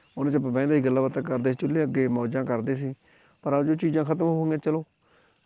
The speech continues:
ਅੱਜ ਆਪਾਂ ਰਾਤ ਦੀ ਇਕੱਲਤਾ ਤੇ ਰਾਤ ਦੇ ਸੋਹਣੇ ਚੰਦ, ਤੁਸੀਂ ਦੇਖ ਸਕਦੇ ਹੋ ਸੋਹਣਾ ਚੰਦ, ਚੰਦਰਮਾ ਵੀ ਕੁਦਰਤੀ ਪੂਰਾ ਚੰਨ, ਚਾਨਣੀ ਰਾਤ ਹੈ ਤੇ ਤਾਰਿਆਂ ਦੀ ਆਪਾਂ ਅੱਜ ਸੰਗਤ ਮਾਣਾਂਗੇ। ਤੇ ਦੋਸਤੋ,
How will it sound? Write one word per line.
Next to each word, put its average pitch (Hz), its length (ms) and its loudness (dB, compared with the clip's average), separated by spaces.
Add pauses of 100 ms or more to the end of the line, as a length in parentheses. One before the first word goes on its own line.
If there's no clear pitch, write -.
(140)
ਅੱਜ 139 120 2
ਆਪਾਂ 147 280 2
ਰਾਤ 127 240 2
ਦੀ 135 120 0
ਇਕੱਲਤਾ 127 540 -4
ਤੇ 127 180 -4
ਰਾਤ 120 240 -4
ਦੇ 127 160 -6
ਸੋਹਣੇ 151 420 -6
ਚੰਦ, 123 360 -4
ਤੁਸੀਂ - 260 -4
ਦੇਖ 127 180 2
ਸਕਦੇ 127 280 -4
ਹੋ 127 100 -4 (120)
ਸੋਹਣਾ 147 220 -6
ਚੰਦ, 123 400 -6 (500)
ਚੰਦਰਮਾ 131 380 -4
ਵੀ 135 120 -2
ਕੁਦਰਤੀ 131 360 -4
ਪੂਰਾ 131 300 2
ਚੰਨ, 123 280 -4
ਚਾਨਣੀ 127 280 -6
ਰਾਤ 120 320 -6
ਹੈ 127 240 -10
ਤੇ 123 120 -6 (120)
ਤਾਰਿਆਂ 120 380 -2
ਦੀ 123 160 0
ਆਪਾਂ 123 360 -10 (960)
ਅੱਜ 117 200 -2 (240)
ਸੰਗਤ 113 360 -2
ਮਾਣਾਂਗੇ। 127 500 0 (1300)
ਤੇ 110 280 -2 (220)
ਦੋਸਤੋ, 147 560 4